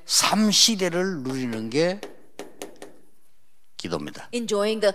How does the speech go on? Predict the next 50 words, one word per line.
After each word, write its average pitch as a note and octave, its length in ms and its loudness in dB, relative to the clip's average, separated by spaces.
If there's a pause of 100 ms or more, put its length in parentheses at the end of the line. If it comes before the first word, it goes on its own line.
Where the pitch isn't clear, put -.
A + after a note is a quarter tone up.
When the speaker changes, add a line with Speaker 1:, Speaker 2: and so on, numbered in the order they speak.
(120)
Speaker 2:
first D#4 200 4
stage G3 160 2
I F3 60 0
spoke G3+ 200 -2
about F#3+ 140 0
yesterday, A3 320 -2
as G3 200 -2
well F3+ 120 2
as F#3 80 -4
the - 20 -8
second B3+ 220 -6
stage G3 240 0
this - 80 -10
morning, G#3 220 -2
and G#3 80 -2
the G#3 40 -14
third D#4+ 200 4
stage, G#3 280 -2 (280)
that D#4 240 0 (100)
is A3+ 200 2
prayer. - 200 -4
Speaker 1:
이걸로 G3+ 320 12
끝나는 D#3 460 0
게 G#2+ 80 -6
아니에요. - 160 -12
Speaker 2:
And E4+ 80 2
it F#4 80 -6
doesn't G#4 320 0
end F4+ 180 -2
with - 140 -4
that. - 340 -8 (960)
Speaker 1:
치유가 A3 760 8
뭔지 F#3 400 6
알면 E3 400 8
서밋이 A#3 640 8
뭔 D#3 180 4
줄 D3 120 0
알아요. F#2+ 340 0 (160)
Speaker 2:
If C#4 80 0
you D4 100 6
know E4+ 220 4
what A#3 180 2
healing B3+ 320 0
is, D#4 120 -2
then E4 120 0
you F#4 80 2
know B3+ 220 4
what F#3 240 0
the C#4+ 60 -2
summit F4 360 -4